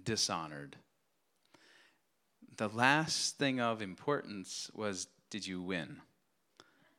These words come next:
<laughs> Did you, did you win? Did you prove you're right? I have a, there's a person in my life, it's not anybody from here, but this isn't being recorded. <laughs>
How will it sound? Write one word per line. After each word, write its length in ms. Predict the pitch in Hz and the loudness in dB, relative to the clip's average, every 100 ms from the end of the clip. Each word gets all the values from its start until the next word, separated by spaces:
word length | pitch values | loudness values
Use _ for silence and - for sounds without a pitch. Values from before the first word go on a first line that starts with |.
| _ - | _ -12
<laughs> 80 | - - - _ _ - - _ _ 147 | -8 -8 -12 _ _ -20 -20 _ _ 6
Did 160 | 170 | 8
you, 60 | - - - | 6 4 -10
did 240 | - 147 127 | -12 2 4
you 160 | 113 | 6
win? 320 | 107 107 87 | 6 4 4
Did 120 | 90 90 | 0 -2
you 120 | 104 | -4
prove 340 | - 143 135 | 6 6 8
you're 180 | 117 98 | 4 6
right? 460 | 95 82 73 - - - - - - - - - - - - - - - _ _ _ _ _ | 6 4 2 -8 -18 -20 -20 -20 -20 -20 -20 -20 -20 -20 -20 -20 -20 -20 _ _ _ _ _
I 60 | 131 | 2
have 260 | 139 147 | 6 6
a, 240 | 135 110 - - _ _ _ | 8 6 2 -8 _ _ _
there's 180 | 123 120 | -2 0
a 60 | 117 | 2
person 420 | 147 143 - 127 | 2 2 2 0
in 80 | 107 | 2
my 140 | 98 | 4
life, 380 | 98 101 104 - | 4 2 0 -4
it's 260 | - - - | -4 -4 -4
not 240 | 120 110 110 | -4 -2 0
anybody 420 | 113 101 101 101 | -2 0 0 0
from 240 | - 104 | -4 -8
here, 380 | 95 92 80 85 _ _ _ _ | -8 -6 -6 -8 _ _ _ _
but 260 | 110 95 - - _ _ _ _ _ _ _ _ _ _ _ _ _ _ _ _ _ | 0 0 -4 -20 _ _ _ _ _ _ _ _ _ _ _ _ _ _ _ _ _
this 220 | 123 - | -8 -8
isn't 200 | 90 87 | -8 -8
being 180 | 80 80 | -6 -6
recorded. 480 | 78 - 80 78 - - - - - - - - - - 330 - - | -8 -4 -4 -2 -6 -8 -8 -8 -12 -18 -20 -20 -20 -8 -4 -4 -2
<laughs> 80 | - | -4